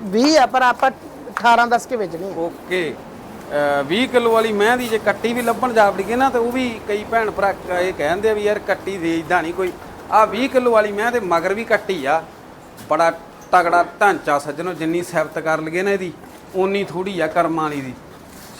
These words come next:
Speaker 2: ਸ-, ਇਹਦੇ ਵੀ ਲੇਵੇ ਤੇ ਜਿਵੇਂ ਨਾੜਾਂ ਨੂੜਾਂ ਦੀ ਗੱਲ ਕਰੀਏ ਤਾਂ ਬਿਜਲੀ ਘਰ ਹੀ ਆ ਕਰਮਾਂ ਵਾਲੀ ਦੇ ਬਣਿਆ ਹੋਇਆ। ਬਹੁਤ ਸ਼ਾਨਦਾਰ।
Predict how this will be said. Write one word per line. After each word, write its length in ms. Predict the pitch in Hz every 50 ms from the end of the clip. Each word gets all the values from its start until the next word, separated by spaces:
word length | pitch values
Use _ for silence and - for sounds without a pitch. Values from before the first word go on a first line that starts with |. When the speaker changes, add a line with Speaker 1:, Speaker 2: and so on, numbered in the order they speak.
| - - -
Speaker 2:
ਸ-, 40 | 214 -
ਇਹਦੇ 280 | 220 196 208 220 247 247
ਵੀ 100 | 226 240
ਲੇਵੇ 360 | 214 202 202 196 190 190 190
ਤੇ 140 | 185 196 196
ਜਿਵੇਂ 240 | 185 190 196 196 190
ਨਾੜਾਂ 320 | 175 165 160 160 165 170
ਨੂੜਾਂ 280 | 170 170 170 180 180 175
ਦੀ 160 | 170 175 151
ਗੱਲ 220 | 160 156 156 160
ਕਰੀਏ 300 | 156 165 160 160 156 175
ਤਾਂ 120 | 170 196 190
ਬਿਜਲੀ 420 | 143 131 147 139 147 151 165 175
ਘਰ 220 | 170 190 190 180
ਹੀ 120 | 160 139 143
ਆ 80 | 151
ਕਰਮਾਂ 340 | 151 - 170 165 160 165 156
ਵਾਲੀ 140 | 151 151 147
ਦੇ 100 | 147 147
ਬਣਿਆ 300 | 143 143 139 139 139 139
ਹੋਇਆ। 260 | 139 135 131 123 123 - - - - - - - - - - - - -
ਬਹੁਤ 640 | 117 135 147 190 208 208 214 202 196 185 175 - - - - - - -
ਸ਼ਾਨਦਾਰ। 840 | - - 156 160 160 160 160 165 160 160 156 151 151 143 139 135